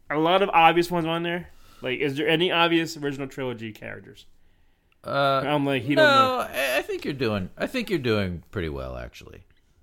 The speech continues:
Speaker 1: I'm dying to know who's, I, I got forty-nine, right? You, you said?
Speaker 2: Forty-nine was Jango Fett.
Speaker 1: I'm dying to know who's, all right. Is there people f-, all right, th-, these is some big hints now.
Speaker 2: Yeah.
Speaker 1: Is there more people from the original S-,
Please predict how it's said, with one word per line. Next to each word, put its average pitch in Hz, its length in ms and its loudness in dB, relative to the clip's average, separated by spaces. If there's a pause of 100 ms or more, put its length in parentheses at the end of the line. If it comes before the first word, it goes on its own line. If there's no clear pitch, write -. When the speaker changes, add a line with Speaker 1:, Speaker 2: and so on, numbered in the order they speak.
(180)
Speaker 1:
I'm 175 180 -2
dying 165 400 6
to 139 80 2
know 135 60 0
who's, 135 540 -2 (400)
I, 127 200 -4
I 139 40 -4
got 156 180 -2
forty-nine, 127 600 -8
right? 117 180 -10
You, 127 120 -10
you 139 200 -12
said? 131 320 -14 (300)
Speaker 2:
Forty-nine 101 560 0
was 78 140 -8
Jango 87 380 -6
Fett. 69 220 -12 (200)
Speaker 1:
I'm 127 100 -12
dying 139 300 -2
to 131 80 -4
know 120 200 -6
who's, 107 460 -14 (640)
all 117 80 -10
right. 101 260 -10 (640)
Is 143 160 -2
there 147 80 -2
people 196 400 2
f-, - 160 -6 (260)
all 120 80 -10
right, 117 100 -6
th-, 139 120 -2
these 147 180 2
is 120 140 -12 (200)
some 117 340 -10 (120)
big 147 160 2
hints 127 260 -2
now. 98 220 -10 (260)
Speaker 2:
Yeah. 98 180 -2 (600)
Speaker 1:
Is 135 140 -4
there 135 100 0
more 165 100 2
people 175 260 2
from 170 160 -4
the 131 60 -2
original 139 420 -4
S-, 127 140 -14